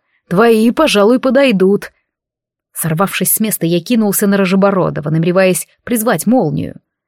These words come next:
На самом деле душа требовала крови, мне хотелось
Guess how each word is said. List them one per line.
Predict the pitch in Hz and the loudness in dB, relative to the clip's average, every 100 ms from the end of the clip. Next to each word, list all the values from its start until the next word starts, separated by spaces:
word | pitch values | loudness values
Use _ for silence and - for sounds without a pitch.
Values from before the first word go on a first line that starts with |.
| _ _ _ _ | _ _ _ _
На | - | -8
самом | 156 269 240 214 | -4 0 0 2
деле | 262 226 | 2 0
душа | 196 - 240 | 0 -2 -4
требовала | 226 220 196 190 185 | -2 0 0 0 0
крови, | 214 208 147 - | 0 0 0 -4
мне | 147 151 | -6 -4
хотелось | 185 196 208 202 | -4 0 0 0